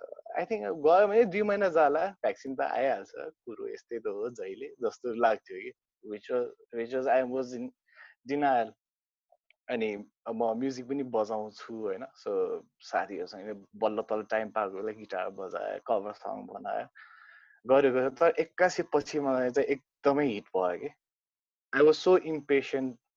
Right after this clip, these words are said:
to do all the things that I wasn't able to do, होइन? सबै एकैचोटि गरेँ, अनि पछि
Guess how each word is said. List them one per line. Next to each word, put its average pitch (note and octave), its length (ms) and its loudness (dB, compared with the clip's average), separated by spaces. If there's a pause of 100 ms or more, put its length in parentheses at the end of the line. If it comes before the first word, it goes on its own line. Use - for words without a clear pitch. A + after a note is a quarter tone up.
to C3 140 0
do B2+ 260 -2
all C#3 280 4
the C3 140 2
things B2+ 260 -6
that A#2 180 2
I A#2 80 6
wasn't A#2+ 560 0
able B2+ 260 -2
to A2+ 120 -16
do, A2 200 -8
होइन? G#2 240 0 (640)
सबै C#3+ 180 6
एकैचोटि D3 560 2
गरेँ, A#2+ 420 -2
अनि A#2+ 260 -2
पछि B2 320 2